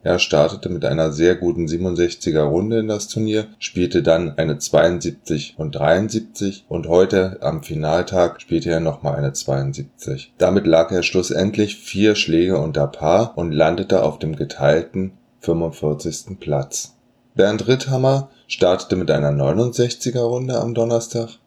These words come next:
Freitag spielte er eine dreiundsiebzig, dann wieder eine neunundsechzig und heute eine hervorragende sechsundsechziger Runde.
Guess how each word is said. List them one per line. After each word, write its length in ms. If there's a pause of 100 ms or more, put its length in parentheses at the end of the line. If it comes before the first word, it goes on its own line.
(160)
Freitag 460
spielte 380
er 180
eine 220
dreiundsiebzig, 960 (320)
dann 240
wieder 240
eine 160
neunundsechzig 960 (420)
und 220
heute 520 (340)
eine 220
hervorragende 760
sechsundsechziger 840
Runde. 420